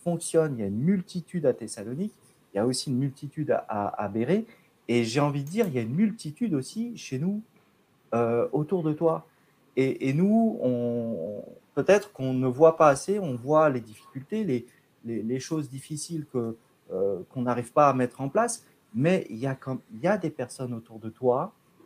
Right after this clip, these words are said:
il y a des personnes autour de nous, ben, qui sont, euh, stimulées par ce qu'on, ce qu'on fait, par, euh, notre attitude, par, euh, voilà, ce qu'on, ce qu'on,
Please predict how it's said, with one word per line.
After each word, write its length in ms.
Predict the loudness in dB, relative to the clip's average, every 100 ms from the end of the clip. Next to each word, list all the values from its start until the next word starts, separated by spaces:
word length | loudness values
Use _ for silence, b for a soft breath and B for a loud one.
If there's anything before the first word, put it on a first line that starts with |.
| _
il 40 | -6
y 40 |
a 20 |
des 120 | -6 -8
personnes 540 | _ 0 2 0 0
autour 240 | -4 -6
de 120 | -6 -6
nous, 200 | -6 -8 _ _ _ _
ben, 80 | -10
qui 160 | -10 -10
sont, 380 | -6 -6 -6 -4
euh, 240 | -4 -4 -6 -12
stimulées 680 | -20 -12 -8 -2 0 0 -4
par 220 | -4 -6
ce 80 | -6
qu'on, 380 | -8 -6 -8 -10 -18 _ _ _
ce 200 | _ -20
qu'on 160 | -2 -2
fait, 320 | 2 2 2
par, 280 | 2 -2 0
euh, 100 | -2
notre 500 | -2 -4 -4 -4 -2 -2
attitude, 720 | -2 -4 -14 -6 -6 -4 -6 -6 _ _ _
par, 220 | 0 2
euh, 460 | 0 0 -2 -4 -6 -10 _ -4 4
voilà, 240 | 4 4
ce 140 | -4
qu'on, 320 | -8 -6 -8 -12
ce 80 | -10
qu'on, 320 | -8 -6